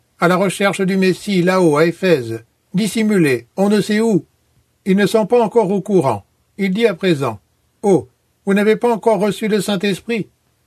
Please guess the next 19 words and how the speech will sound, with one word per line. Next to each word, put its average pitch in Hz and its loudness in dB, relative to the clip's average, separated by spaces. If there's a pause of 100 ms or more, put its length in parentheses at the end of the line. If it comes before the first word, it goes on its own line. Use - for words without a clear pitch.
Vous 185 2
n'avez 208 2
reçu 208 0
que 202 -2
le 196 2
baptême 185 2
de 180 4
Jean-Baptiste, 175 0 (320)
qui - -6
était 220 0
un 208 0
baptême 185 2
de 185 2
préparation 180 -2 (180)
à 165 2
la 170 2
venue 185 2
du 190 2
Messie. 196 -2